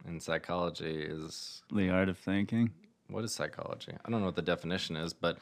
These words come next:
Speaker 1: I thought I'd always be a good psychologist because I'm good at reading people.
Speaker 2: Hmm.
Speaker 1: That's a true statement. I don't want you to make fun of that.
Speaker 2: I'm not.
Speaker 1: But
Speaker 2: I
Speaker 1: I
Speaker 2: think
Speaker 1: thought it'd be too hard.
Speaker 2: That's what she said.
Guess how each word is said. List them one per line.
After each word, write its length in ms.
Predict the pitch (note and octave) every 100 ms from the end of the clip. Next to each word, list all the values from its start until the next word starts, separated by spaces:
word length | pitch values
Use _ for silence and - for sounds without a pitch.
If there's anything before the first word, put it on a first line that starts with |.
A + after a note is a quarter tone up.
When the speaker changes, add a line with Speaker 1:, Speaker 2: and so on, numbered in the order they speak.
| -
Speaker 1:
I 100 | F#2+
thought 200 | A#2 A#2+
I'd 120 | A2+ G#2+
always 200 | G#2+ F#2+
be 120 | G2+
a 60 |
good 180 | F2+ F#2+
psychologist 840 | - E2+ - F#2+ F#2+ - E2+ -
because 300 | E2+ D#2+ D#2+
I'm 140 | E2 D#2+
good 160 | E2
at 100 | D2+
reading 440 | C#2 D#2+ E2 D#2 D2
people. 380 | D#2+ - - - _ _ _ _ _ _ _ _ _ _ -
Speaker 2:
Hmm. 180 | A#3+ A2 - _ _ _ _ _ _ -
Speaker 1:
That's 240 | F2+ E2+ -
a 60 | E2+
true 360 | - F2 E2
statement. 480 | D#2 - E2+ - -
I 160 | D#2 D#2+
don't 100 | D#2
want 160 | D#2
you 60 | D#2
to 60 | D#2
make 200 | D2+ -
fun 200 | E2 E2
of 80 | D#2
that. 200 | D#2+ -
Speaker 2:
I'm 120 | C#3
not. 280 | F#3 C3+ - _
Speaker 1:
But 80 | A2
Speaker 2:
I 20 |
Speaker 1:
I 40 | A#2+
Speaker 2:
think 120 | G#2
Speaker 1:
thought 60 |
it'd 160 | F2 D#2+
be 120 | E2
too 200 | - D#2
hard. 320 | D#2+ D#2 D#2 D#2+ _ - - - - - _ _ _ _ _ _ -
Speaker 2:
That's 180 | - -
what 60 |
she 140 | - -
said. 200 | -